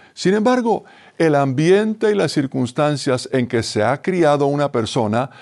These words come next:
pueden hacer que crea que lo malo es bueno. Tomemos, por ejemplo, a un niño que crece con padres que le enseñan a robarle a alguien la cartera. Ese niño está condicionado a pensar que cuanto más robe,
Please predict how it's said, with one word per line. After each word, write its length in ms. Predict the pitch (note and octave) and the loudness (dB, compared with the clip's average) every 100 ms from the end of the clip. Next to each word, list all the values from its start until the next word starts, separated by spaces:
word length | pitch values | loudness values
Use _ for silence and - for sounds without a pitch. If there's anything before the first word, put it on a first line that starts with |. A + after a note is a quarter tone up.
| - | -12
pueden 300 | - B3 C#4 | -2 0 0
hacer 320 | A3 - D#3 | 0 0 -2
que 200 | D#3+ F#3 | 0 -2
crea 360 | - A#2+ A2+ C3+ | 0 0 0 -2
que 140 | E3 | -2
lo 140 | D3+ D3+ | 0 0
malo 460 | C3 D#2 D2+ G#2 - | 0 -2 -4 -8 -4
es 160 | C3 B2 | -4 0
bueno. 460 | D#3 G3 G3+ - _ _ _ - | -2 -2 -6 -10 _ _ _ -10
Tomemos, 420 | - A#3+ D4 C#4+ A#3+ | -2 0 0 -2 -2
por 160 | E3 | 0
ejemplo, 560 | A2+ C3+ C#3 C#3 D3 C#3+ - | 0 0 -2 -2 -2 -4 -10
a 140 | - C3 | -4 -2
un 180 | E3+ | 0
niño 340 | D#3 D#3 D#3 D3+ | 2 2 0 -2
que 180 | B2+ - | -4 -2
crece 440 | A#2+ A#2+ - C3+ | 0 0 0 -4
con 200 | B2+ G#2 | -4 -6
padres 420 | G#2+ A2+ A#2 A#2+ | -2 -2 0 -4
que 100 | - | -4
le 80 | A2+ | -4
enseñan 440 | G2 - A#2 A#2+ | -2 -2 0 0
a 80 | A2+ | -2
robarle 640 | F#2 F2+ F2 G2+ A#2 B2+ A#2+ | -4 -4 -2 0 0 2 2
a 120 | G2+ | 0
alguien 240 | G#2+ B2 | 0 -2
la 120 | B2 | -2
cartera. 600 | B2 B2+ A#2+ D3 B2 A2 _ _ - - - | -2 -4 -2 -4 -4 -8 _ _ -20 -20 -4
Ese 280 | F#3 G#3+ C#4 | -2 0 0
niño 360 | F#3 A#2 A2+ C3+ | 2 2 2 0
está 240 | - C#3+ | -2 -4
condicionado 1080 | E3 D#3+ C#3+ B2+ C#3 A#2+ A#2+ A#2 C#3+ F#2 G2+ | -2 -2 -2 -2 0 0 2 0 0 -2 -2
a 100 | - | -4
pensar 440 | C#3+ B2+ D3+ D#3 | -6 -2 -2 0
que 160 | D#3+ D3 | -2 -4
cuanto 600 | - D3 C3 A#2+ B2+ B2+ | -2 0 0 -2 -2 -2
más 340 | C#3+ D#3+ - | 0 -2 -4
robe, 640 | C#3 F3 A#3 C4 C4 B3 | -6 -2 2 2 2 0